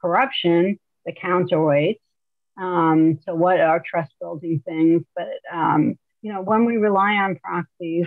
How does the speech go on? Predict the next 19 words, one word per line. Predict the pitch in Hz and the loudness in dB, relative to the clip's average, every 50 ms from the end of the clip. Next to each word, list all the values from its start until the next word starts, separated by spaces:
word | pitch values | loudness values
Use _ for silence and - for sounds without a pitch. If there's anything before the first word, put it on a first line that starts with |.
| - - | -6 -8
which | - - 175 170 - - 180 | -12 -8 -8 -8 -6 -4 -6
is | 170 156 - - | -6 -6 -6 -6
the | 170 156 | -6 -4
dilemma | 151 175 165 165 170 175 175 175 160 | -2 0 2 4 4 4 4 4 4
here, | 147 147 151 147 151 147 | 4 4 4 4 2 0
because | 165 165 - - - - - | 0 -4 -8 -16 -20 -14 -8
we're | 160 156 156 | -2 0 2
not | 156 151 156 151 - 156 | 2 2 0 -2 -6 -10
directly | 151 165 165 160 - - 160 151 139 | -6 -4 -4 -4 -4 -6 -6 0 2
able | 143 160 165 170 - 156 _ - | 2 2 2 0 -4 -10 _ -4
to | 160 | -2
measure | 160 151 160 170 - 151 143 151 | 0 0 2 0 2 2 0 0
the | 143 160 156 | 0 0 2
actual | 139 147 147 - - - 190 185 180 - _ | 2 0 0 -4 -12 -12 -10 -10 -12 -12 _
flow, | - 240 247 226 202 196 196 190 185 185 _ _ _ _ _ _ _ _ _ - | -4 -2 0 2 2 2 2 2 0 -2 _ _ _ _ _ _ _ _ _ -8
um, | 190 180 170 165 165 165 160 - | -4 -2 2 2 4 4 4 4
or | 175 170 165 165 165 160 160 | 2 4 4 4 2 0 -2
to | - 180 | -4 -2
measure | 170 170 160 160 160 156 175 156 | 0 2 2 2 0 0 -2 -4